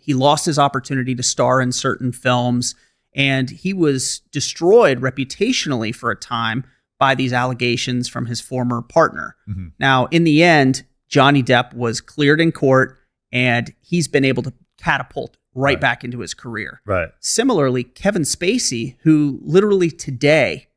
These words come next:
Speaker 1: was cleared on nine counts
Speaker 2: Oh,
Speaker 1: of,
Speaker 2: today?
Speaker 1: of assault in
Speaker 2: Wow.
Speaker 1: a court in London, for six years, Kevin Spacey's been persona non grata in Hollywood.
Speaker 2: Wow.
Speaker 1: He is, his show got canceled.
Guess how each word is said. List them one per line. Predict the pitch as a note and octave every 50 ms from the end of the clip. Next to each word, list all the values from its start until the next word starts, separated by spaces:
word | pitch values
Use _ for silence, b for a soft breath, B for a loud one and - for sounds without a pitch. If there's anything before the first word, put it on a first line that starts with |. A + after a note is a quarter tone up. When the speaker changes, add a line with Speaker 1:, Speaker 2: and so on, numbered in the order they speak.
| _ _ _ _ _ -
Speaker 1:
was | C#3+ C#3 -
cleared | - - - E3+ E3+ D#3 A2 F#2+ G2+
on | G#2 C3 B2+ A#2+ A#2+
nine | C3+ C#3 D3 D3 C#3+
counts | - D#3 D3+ C#3 C3+ C3+ A2
Speaker 2:
Oh, | G#2
Speaker 1:
of, | F#2+
Speaker 2:
today? | C3+ C3 A2+ F#2+ F#2+ A#2
Speaker 1:
of | C3+ - - - B5 B5 B5 - _ -
assault | B2+ - - - C3+ F#2+ D2 - -
in | G2
Speaker 2:
Wow. | - A2 G#2+
Speaker 1:
a | F#2+
court | D#3 D3 B2+ -
in | B2 C3 B2+
London, | C3 C#3 C#3+ D3+ G#3+ A#3+ B3+ B3 b b b b b b _
for | - F3+
six | - - - - E4+ - - -
years, | G#3+ G#3+ B3+ B3+ F3+ C3 B2+ B2 - - - _ _ _ _ _ _ _ _ _ _ _ _
Kevin | - - G#3+ A3+ A3 G#3
Spacey's | - - - G#3 B3 - - F3 D3+ A#2+ -
been | - C#3+ C#3 C#3 C#3 C#3 C#3 C3+ - _ _ _ _ _ _ _
persona | - E3+ - - F#3+ F3+ F3 F3 E3
non | D#3+ D3+ D3+ C#3+ B2+
grata | C#3 C#3 C#3 C3 C3
in | B2 A#2+ A#2+
Hollywood. | - C3 A#2 G#2+ F2 G2 A#1+ B1 D2 - _ -
Speaker 2:
Wow. | F#2 F2 E2+ F2+ F2+ F2+ F2 E2 D#2+
Speaker 1:
He | F3+ F3
is, | E3+ D3 C3+ - - _
his | _ B2+ C#3+ -
show | - - - F#3+ F3 F#3 F3+
got | D#3+ F3 D#3+ D#3 - -
canceled. | - F3+ E3+ E3 D#3 - - E3+ D#3+ D#3 D#3 D3+ b